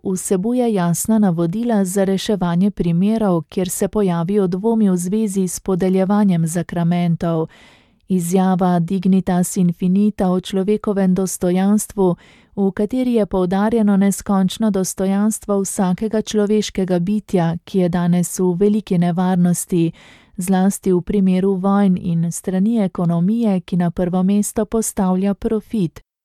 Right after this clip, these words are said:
Pravila za razločevanje domnevnih nadnaravnih pojavov, ki so pomagala rešiti primere, povezane s takšnimi dogodki,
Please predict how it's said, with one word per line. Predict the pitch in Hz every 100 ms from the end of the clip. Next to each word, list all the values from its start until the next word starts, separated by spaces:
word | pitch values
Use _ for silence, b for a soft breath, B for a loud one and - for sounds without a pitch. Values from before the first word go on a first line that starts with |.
| _
Pravila | 208 185 170 185 202 196
za | 180 185
razločevanje | 185 180 185 - 190 185 185 202
domnevnih | 202 202 190 185 196 196 196 -
nadnaravnih | 185 190 180 202 190 185 190 196
pojavov, | - 208 190 185 190 208 202
ki | - 180
so | - 175
pomagala | 180 175 180 175 202 196
rešiti | 202 214 220 - 190
primere, | 180 180 196 214 214 185
povezane | - 175 180 175 185 180
s | 180
takšnimi | - 175 170 - 214 196
dogodki, | 180 175 214 220 - 196 180